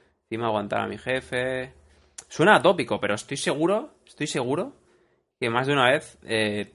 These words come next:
todos nos hemos encontrado con, con esta actitud delante. Es que estoy <laughs> seguro. Entonces, es algo que es preocupante, ¿no? Porque dices, "Ostras, si, si ya empezamos así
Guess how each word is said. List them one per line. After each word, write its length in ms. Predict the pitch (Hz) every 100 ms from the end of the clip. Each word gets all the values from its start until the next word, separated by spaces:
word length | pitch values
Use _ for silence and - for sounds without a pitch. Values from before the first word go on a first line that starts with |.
| -
todos 260 | 135 143
nos 100 | 160 131
hemos 160 | 117
encontrado 440 | 120 110 104 110 131
con, 220 | 110 98
con 180 | 95 101
esta 180 | -
actitud 380 | 110 - 95 98 - -
delante. 480 | 101 98 - 92 - _
Es 60 |
que 100 | -
estoy 260 | 113 - 120
<laughs> 0 |
seguro. 520 | - 156 117 113 110 - - - - - _ _ _
Entonces, 340 | - 156 185
es 160 | 143 139
algo 200 | 170 226
que 80 | 135
es 80 | -
preocupante, 640 | 226 220 202 208 202 101
¿no? 140 | 135
Porque 300 | 220 127 104
dices, 240 | 98 107 104
"Ostras, 340 | - 196 -
si, 180 | 113 90
si 280 | - - 101
ya 100 | 151
empezamos 580 | 214 214 - 101 160
así 420 | 127 110 104 123